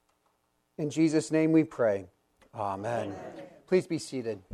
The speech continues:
Speaker 1: It is, um, it is a joy to be here with you. It's been a, a really good weekend so far. Um, I first, uh, need to say that my wife Sally sends her love. She wasn't able to travel with me this time, um, but she does, uh, send her greetings and her love.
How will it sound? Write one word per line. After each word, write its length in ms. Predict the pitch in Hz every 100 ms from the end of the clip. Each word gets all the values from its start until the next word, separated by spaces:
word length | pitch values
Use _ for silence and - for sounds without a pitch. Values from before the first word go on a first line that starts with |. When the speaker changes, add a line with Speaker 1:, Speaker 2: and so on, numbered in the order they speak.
| - - - _ _ - _ _ _ _ _ _ _ -
Speaker 1:
It 100 | 185
is, 240 | 202 185
um, 240 | 180 156 139
it 80 | 196
is 100 | 185
a 80 | 165
joy 680 | 131 170 185 196 202 196 185
to 120 | -
be 260 | 143 175 180
here 360 | 143 165 160 165
with 300 | 156 156 156
you. 220 | 165 180
It's 160 | 151
been 180 | - 160
a, 140 | 151 151
a 100 | 156
really 300 | 151 180 170
good 180 | 165 143
weekend 400 | 160 156 165 147
so 120 | 156
far. 380 | 165 160 165 - - - -
Um, 160 | 170
I 140 | 185 180
first, 360 | 214 220 214
uh, 220 | 190 180
need 220 | 180 190 175
to 80 |
say 220 | 170 190 180
that 120 | 175
my 140 | 175
wife 180 | 170 165
Sally 380 | - 175 196 196
sends 320 | - 185 175
her 120 | 165
love. 300 | 156 170 202
She 140 | - 175
wasn't 300 | 175 175 175
able 280 | 165 151
to 80 | 156
travel 540 | - 170 165 156 160 151
with 240 | 165 160
me 120 | 156
this 200 | 143 143
time, 320 | - 147 143 135 - - -
um, 180 | 147
but 140 | 147 151
she 160 | -
does, 400 | 151 165 160 160
uh, 100 | 165
send 260 | 151 160 147
her 100 | 147
greetings 480 | 135 143 139 135 120
and 260 | 143 127
her 160 | 110 117
love. 300 | 117 110